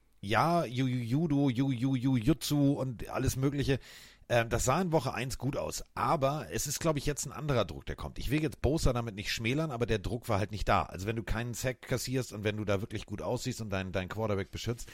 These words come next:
Hier hab ich ja ein anderes System. Hier hab ich mit, mit Judon einen Outside-Linebacker, der, äh, unwahrscheinlich einen schnellen Antritt hat. Und da sehe ich tatsächlich, da mache ich mir ein bisschen Sorgen. Mache ich mir die Sorgen zurecht oder nicht?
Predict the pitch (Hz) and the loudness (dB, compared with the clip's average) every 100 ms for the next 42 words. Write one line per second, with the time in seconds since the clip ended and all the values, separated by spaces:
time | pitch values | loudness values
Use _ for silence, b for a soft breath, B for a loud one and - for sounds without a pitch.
0 | B B B - 139 156 175 165 139 127 | B B B -2 2 4 2 0 -2 -2
1 | 123 143 135 - 110 - 147 92 82 98 | -6 -4 -4 -4 -6 -2 -2 0 -2 -4
2 | 113 95 117 95 101 110 90 120 139 127 | -4 -6 -8 -8 -8 -8 -6 -4 -4 -4
3 | - 117 127 110 110 127 117 123 113 110 | -6 -4 -4 -4 -4 -4 -4 -4 -2 -2
4 | 110 90 90 87 85 - - 202 160 123 | -2 -4 -6 -10 -14 -16 -4 0 2 2
5 | - 85 80 87 - 92 87 73 90 107 | 0 -2 -8 -8 -6 -6 -6 -6 -8 -4
6 | 98 127 B B B B B 110 107 131 | -2 -2 B B B B B 0 2 2
7 | 120 175 190 139 147 143 156 143 143 170 | 2 0 2 2 2 2 -4 -2 0 0
8 | 165 165 160 151 127 151 - 151 113 113 | -2 -2 -4 -4 0 -2 0 -4 2 4
9 | 92 73 85 101 113 127 110 113 110 101 | 4 2 -4 -4 -4 -4 -2 -2 -2 -4
10 | - 92 104 - 165 147 65 - | -6 -4 -2 0 0 -2 -4 -8